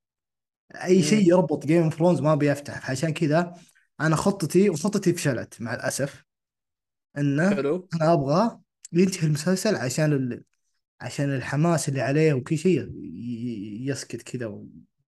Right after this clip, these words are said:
Speaker 1: ي-، ي-، يعني، يموت بالعربي. صار، <laughs> صار هجمة عكسية،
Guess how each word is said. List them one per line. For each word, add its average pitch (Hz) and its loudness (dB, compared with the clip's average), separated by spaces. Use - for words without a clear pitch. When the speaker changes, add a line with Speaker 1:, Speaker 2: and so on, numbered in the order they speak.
Speaker 1:
ي-، 117 -14
ي-، 98 -14
يعني، 120 -8
يموت 151 2
بالعربي. 104 -8
صار، 190 -4
<laughs> - -14
صار 175 2
هجمة 185 6
عكسية، 151 2